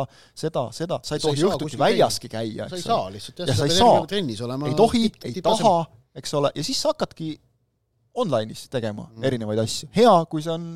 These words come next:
Speaker 1: spordi panustamine, mitte muud lollus.
Speaker 2: Aga no, no eks huvitav ole näha, mis nüüd, äh, Tonyga edasi saab, et, et mis on tema koondise tulevik.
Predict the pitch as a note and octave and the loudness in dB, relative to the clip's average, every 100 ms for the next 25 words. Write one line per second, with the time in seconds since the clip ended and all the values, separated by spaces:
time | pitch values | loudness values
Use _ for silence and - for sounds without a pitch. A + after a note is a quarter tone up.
0 | F#3 A#3+ G#3+ A#2+ F#2 - - D2 F#2+ _ | -4 0 0 -2 -6 -10 -18 -20 -20 _
1 | _ A#2+ C#3+ D3 A#2 - - B2+ D#3 D3+ | _ -4 2 2 2 -2 -6 -8 -8 -8
2 | D#3 D#3 F#3+ G#3 A#3 - C#3 F#3 C3+ D3+ | -8 -6 -6 -6 -6 -6 -8 -6 -8 -8
3 | D3 B2+ - C3 B2+ B2+ - F3+ E3+ A2+ | -10 -12 -10 -6 -6 -8 -8 -6 -6 -6
4 | C3+ E3 G#2+ A#2+ D#3+ G2 G2 - _ G#2+ | -6 -6 -6 -6 -8 -8 -12 -18 _ -14
5 | G#2+ _ A2+ C#3 A#2+ A2 A2 G#2+ A2 A2+ | -14 _ -14 -12 -12 -10 -12 -10 -10 -10
6 | B2+ G#3 G#3 G3+ | -8 -8 -8 -12